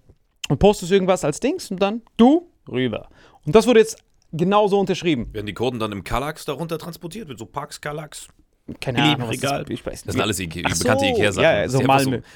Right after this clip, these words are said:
Speaker 2: der Kallax ist dieses Ding, wo so sechzehn Stück reinpassen, wo so zack, zack,
Speaker 1: Ja,
Speaker 2: zack.
Speaker 1: ja, genau. Also das ist der Jackpot. Also der Dings hat das in flawless Victory gemeistert. Also der, für den Erdogan war das Royal Flush des Grauens.
Speaker 2: Ja, aber das ist wieder Doppelmoral ohne Ende alles, ne?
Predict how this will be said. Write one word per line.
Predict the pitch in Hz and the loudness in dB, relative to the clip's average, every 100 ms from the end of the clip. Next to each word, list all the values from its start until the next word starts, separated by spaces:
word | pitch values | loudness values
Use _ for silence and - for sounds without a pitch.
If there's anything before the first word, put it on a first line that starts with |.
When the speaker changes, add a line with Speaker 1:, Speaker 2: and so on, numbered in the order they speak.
| - | -20
Speaker 2:
der | - | -6
Kallax | 117 135 | -4 -4
ist | 131 113 | -10 -8
dieses | 107 104 | -8 -6
Ding, | 127 | -6
wo | 110 | -8
so | 98 | -6
sechzehn | 117 - 98 | -6 -6 -14
Stück | - - | -12 -8
reinpassen, | 98 98 92 90 | -8 -8 -14 -14
wo | |
so | 80 | -18
zack, | - - | -20 -16
zack, | - | -2
Speaker 1:
Ja, | 151 240 | 4 4
Speaker 2:
zack. | 269 | 4
Speaker 1:
ja, | 302 | 2
genau. | 233 285 - | 2 2 0
Also | 156 170 | -2 -2
das | - | -2
ist | - - | -4 -4
der | - | -4
Jackpot. | - 151 240 - 143 113 | 0 0 0 -2 -4 -4
Also | 127 120 | -4 -4
der | 120 | -2
Dings | 156 247 - | 2 2 2
hat | - | -2
das | 170 | -4
in | - 170 143 | -2 -4 -6
flawless | - - 190 226 214 139 | -10 2 4 4 0 -4
Victory | 143 - 135 | -6 0 0
gemeistert. | 117 113 113 - 107 - - | 0 -2 -2 -6 -10 -10 -10
Also | 113 | -6
der, | 120 120 | -4 -4
für | - | -2
den | 131 90 | -4 -2
Erdogan | 113 190 196 135 | 0 0 0 0
war | 123 | 0
das | 107 - - - | -2 -8 -10 -6
Royal | 113 139 | 0 0
Flush | 123 127 135 - | 0 -6 -6 -8
des | - | -12
Grauens. | - 147 123 - - _ _ - | -4 -4 -4 -10 -20 _ _ -4
Speaker 2:
Ja, | 101 | -2
aber | 101 | 0
das | 104 | -2
ist | 110 110 90 92 | -4 -6 -10 -6
wieder | 104 95 | -4 -2
Doppelmoral | 85 104 98 87 82 78 | -2 -4 -2 -2 -2 -2
ohne | 82 80 | -4 -6
Ende | 82 78 | -6 -6
alles, | 80 | -6
ne? | - | -8